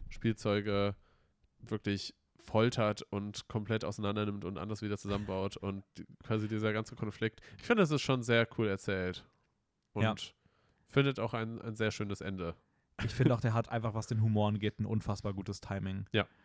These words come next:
Speaker 1: ja.
Speaker 2: Also, ähm, ich finde wieder, es ist nicht der witzigste, aber es ist eigentlich der, in dem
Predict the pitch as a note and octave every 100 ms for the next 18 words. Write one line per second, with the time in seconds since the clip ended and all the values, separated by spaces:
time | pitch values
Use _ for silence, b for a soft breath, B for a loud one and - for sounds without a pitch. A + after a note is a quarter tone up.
0 | b G#2 F#2+ - G#2+ G#2+ G2 F#2+ F#2+ G2
1 | G2 - A2 G2+ G#2 G#2 G#2+ G#2 _ _
2 | _ _ B2+ - F3+ D3 F#3 E3+ C#3 E3
3 | D#3 D3+ A#2+ A#2 D#3 G3+ - F#3+ G3 B2+
4 | B2+ D3 C3+ C#3+ D3 - B2 C#3 C3 B2
5 | A#2+